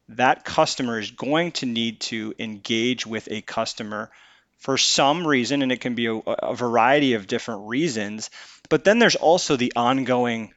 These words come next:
relationship. There's the ongoing servicing. There's renewals. There's so many different value adds that an agent brings to the table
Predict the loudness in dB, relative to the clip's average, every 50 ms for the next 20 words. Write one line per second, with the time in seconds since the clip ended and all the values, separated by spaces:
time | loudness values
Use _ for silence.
0 | _ -12 -10 -8 -6 -2 -2 0 0 0 0 0 -2 -2 -2 -2 -4 -6 -8 -8
1 | -6 -6 -8 -8 -8 -6 -6 -6 -6 -6 -6 -6 -6 -6 -6 -6 -6 -6 -6 -4
2 | -4 -4 -2 -2 -2 -2 -2 -4 -4 -6 -8 -8 -10 -8 -8 -8 -8 -8 -8 -8
3 | -8 -6 -6 -4 -4 -4 -4 -4 -6 -8 -8 -6 -2 0 2 2 4 4 4 2
4 | 2 2 2 0 0 0 0 -2 0 0 0 0 0 -2 -6 -12 -20 -20 -20 _
5 | _ _ -6 0 2 4 4 4 4 2 2 0 0 2 4 4 4 4 2 0
6 | -2 -4 -4 -4 -6 -8 -6 -4 -4 -2 -2 -2 -4 -6 -8 -10 -10 -8 -8 -6
7 | -6 -6 -8 -10 -10 -8 -8 -8 -6 -4 -4 -6 -4 -6 -6 -8 -6 -4 0 2
8 | 2 2 2 0 0 -2 -2 -6 -8